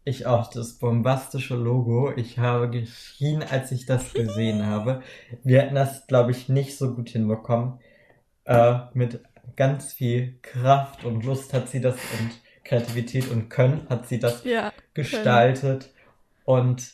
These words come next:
Speaker 1: stand, stand uns mit vielen Ratschlägen auch dabei, wie wir das machen können. Da sind wir sehr dankbar.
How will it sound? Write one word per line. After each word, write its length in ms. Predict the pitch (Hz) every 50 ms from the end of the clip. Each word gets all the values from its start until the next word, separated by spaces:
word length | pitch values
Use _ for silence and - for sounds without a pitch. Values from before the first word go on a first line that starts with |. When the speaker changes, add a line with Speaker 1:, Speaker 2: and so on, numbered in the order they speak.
| 214 202 _
Speaker 1:
stand, 760 | - - - - - 127 120 120 117 117 123 123 120 - - _
stand 300 | - - - - 117 117
uns 180 | 117 117 113 -
mit 300 | 127 123 123 - - _ _ _ _ _
vielen 320 | - - 151 135 131 131
Ratschlägen 760 | 123 117 120 131 135 - - - 135 131 127 127 131 127 127 127
auch 320 | - - 113 117 113 -
dabei, 360 | - 120 104 123 127 131 123 120
wie 80 | 113 113
wir 80 | 113
das 220 | 110 113 113 - -
machen 360 | 156 165 160 - 147 147 135
können. 340 | - 135 131 127 123 127 - - - - -
Da 80 | 127
sind 220 | 113 120 123 117 117
wir 100 | 120 113
sehr 340 | - - 107 127 135 131
dankbar. 680 | - - 117 117 120 123 - - 120 120 123 127 - -